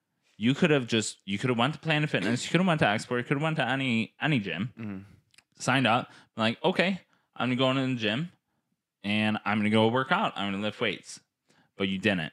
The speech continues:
Speaker 1: You were like, "I'm gonna need something where I feel motivated
Speaker 2: Mm-hmm.
Speaker 1: to go to," and that's what Orange Theory did.
Speaker 2: Mm-hmm.
Speaker 1: You were there with other people, you did a class, you enjoyed it, it was fast.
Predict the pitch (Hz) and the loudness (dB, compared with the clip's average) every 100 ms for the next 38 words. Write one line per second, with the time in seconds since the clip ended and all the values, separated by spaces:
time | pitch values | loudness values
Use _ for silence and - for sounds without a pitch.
0 | _ 92 92 92 90 87 - _ _ _ | _ -6 -2 0 0 -2 -10 _ _ _
1 | _ - 104 123 123 120 113 107 107 104 | _ -2 0 2 2 0 0 0 2 0
2 | 104 95 - 101 95 104 95 92 90 90 | -2 -4 -4 -2 -2 -4 -4 -2 -2 -2
3 | 90 - 87 90 - 92 87 92 92 92 | -2 -4 -4 -4 -6 -6 -4 -4 -2 0
4 | 98 90 82 73 - - 110 98 95 95 | 0 -2 -4 -6 -10 -12 -10 -10 -10 -14
5 | - _ - 90 82 - 78 80 - 87 | -20 _ -8 -6 -6 -8 -10 -10 -10 -10
6 | 87 - 82 76 87 85 - - 80 78 | -8 -8 -10 -8 -8 -8 -12 -12 -10 -10
7 | 78 - - 76 65 - - 95 92 95 | -12 -16 -10 -8 -8 -12 -16 -14 -14 -18
8 | _ 92 87 101 120 135 143 131 127 120 | _ -8 -2 2 2 4 2 2 0 -2
9 | 113 113 113 - _ 87 82 104 113 - | 0 -2 -2 -6 _ -14 -4 0 0 0
10 | 101 95 92 - - - 90 87 85 110 | 0 2 0 -6 -14 -10 -6 -6 -4 0
11 | 117 113 113 - _ _ - 87 - - | 0 0 -2 -6 _ _ -12 -8 -8 -2
12 | 113 107 110 117 - | 0 2 0 -2 -8